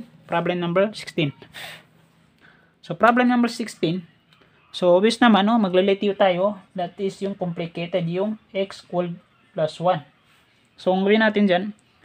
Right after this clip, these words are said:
uh, substitution, di ba? So, gagamit tayo ng substitution. Kaya lang ito involving sa radical. So, tanggalin natin yung radical.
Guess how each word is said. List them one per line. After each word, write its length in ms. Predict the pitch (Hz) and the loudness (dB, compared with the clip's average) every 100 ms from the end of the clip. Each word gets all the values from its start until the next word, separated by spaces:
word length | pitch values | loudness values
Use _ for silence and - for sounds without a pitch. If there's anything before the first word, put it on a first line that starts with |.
| _ - | _ -8
uh, 240 | 170 165 165 - _ _ _ _ _ _ _ _ _ _ _ | -4 -4 -6 -18 _ _ _ _ _ _ _ _ _ _ _
substitution, 640 | - 160 160 190 190 - | -4 -4 -2 -2 -2 0
di 120 | 190 165 | -2 0
ba? 200 | 202 - | -2 -6
So, 400 | - 156 151 147 | -6 -4 -2 -4
gagamit 320 | 156 165 175 175 | -4 -4 -2 0
tayo 160 | 180 | 0
ng 80 | 175 | 0
substitution. 720 | 185 170 170 175 170 180 143 _ - - - - _ _ | -2 -4 -6 -6 -6 -6 -8 _ -20 -20 -20 -20 _ _
Kaya 160 | 196 233 | 6 6
lang 160 | 214 220 | 6 2
ito 80 | |
involving 480 | 233 190 180 185 185 | -2 0 2 2 0
sa 160 | 180 185 | -2 0
radical. 480 | 175 175 202 160 - | 0 0 0 0 -4
So, 400 | - 165 170 170 | -4 -2 0 -2
tanggalin 320 | 185 185 190 | 0 0 -2
natin 240 | 185 190 | -4 -6
yung 240 | 190 202 202 | -4 -6 -6
radical. 480 | 165 156 160 156 | -6 -4 -2 -2